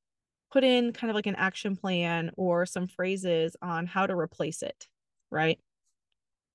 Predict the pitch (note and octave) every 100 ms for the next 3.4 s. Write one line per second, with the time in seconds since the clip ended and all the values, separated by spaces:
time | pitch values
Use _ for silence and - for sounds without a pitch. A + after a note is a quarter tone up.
0 | _ _ _ _ - A3+ B3 G#3+ A#3+ A3+
1 | A3+ G#3+ G#3 G3+ G3 F3 F#3+ A3 A#3 -
2 | F3+ F3 F3 F3 E3+ F3 F3 F3 E3+ E3+
3 | F3 E3+ E3+